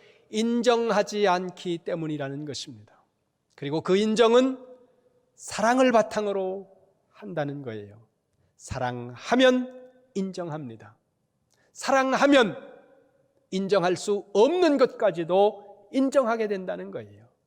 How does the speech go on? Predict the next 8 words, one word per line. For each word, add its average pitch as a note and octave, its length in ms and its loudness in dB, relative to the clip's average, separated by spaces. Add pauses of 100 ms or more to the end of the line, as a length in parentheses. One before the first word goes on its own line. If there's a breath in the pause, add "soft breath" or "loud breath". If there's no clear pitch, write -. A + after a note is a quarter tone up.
(1400)
저는 D3 420 -6 (800)
결혼하고 D3 580 -4
얼마 C3+ 300 -6
안 A#2+ 160 -10
됐을 A#2+ 340 -14
때 A2 340 -16 (520)
저희 D3+ 160 0
아내가 B2 640 -6